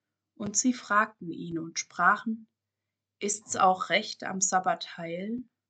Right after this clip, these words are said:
auf dass sie eine Sache gegen ihn hätten.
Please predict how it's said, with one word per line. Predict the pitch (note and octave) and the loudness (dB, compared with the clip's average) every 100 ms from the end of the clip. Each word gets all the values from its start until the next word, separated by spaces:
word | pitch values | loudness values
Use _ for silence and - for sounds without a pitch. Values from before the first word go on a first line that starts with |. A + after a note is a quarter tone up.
| _ _ _ _ _ _ | _ _ _ _ _ _
auf | F#3+ - | -8 2
dass | G3+ A3+ | 2 4
sie | B3 A3 | 0 -2
eine | G3+ G3+ | -2 -4
Sache | - G#3 A3 | -6 -6 -6
gegen | - A#3 G#3 E3 | -2 -2 -2 -6
ihn | E3+ | -8
hätten. | D#3+ F3 - E3+ | -8 -8 -8 -14